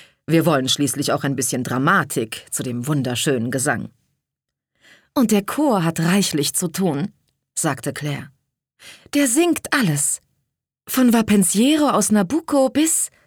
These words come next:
in diesem Moment hob Terry die halbnackten Arme, um auf seine goldene Rolex zu sehen. „Oh, verdammt, schon so spät. Machen wir uns lieber vom Acker, Claire. Ich kriege morgen vor Tau und Tag eine Lieferung.“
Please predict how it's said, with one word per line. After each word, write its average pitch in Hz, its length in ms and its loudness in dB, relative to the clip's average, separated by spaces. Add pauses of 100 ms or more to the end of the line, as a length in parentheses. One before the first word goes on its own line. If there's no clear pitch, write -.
(400)
in 226 140 2
diesem 302 280 2
Moment 208 520 2
hob 247 240 -4
Terry 214 300 0
die 160 160 -2
halbnackten 170 680 -2
Arme, 117 400 -6 (380)
um 214 140 4
auf 202 120 2
seine 175 260 2
goldene 170 420 2
Rolex 180 480 0
zu - 120 -6
sehen. - 360 -8 (1000)
„Oh, 180 640 2
verdammt, - 640 -2
schon 117 220 -2
so 214 340 2
spät. - 640 -2 (640)
Machen 214 260 2
wir 202 80 4
uns 175 140 0
lieber 202 200 4
vom 160 180 -2
Acker, 135 300 0
Claire. 110 400 -8 (340)
Ich 156 160 -4
kriege 208 220 2
morgen 196 380 4
vor - 260 0
Tau 208 220 2
und 185 160 0
Tag 175 240 0
eine 151 160 0
Lieferung.“ 120 520 -4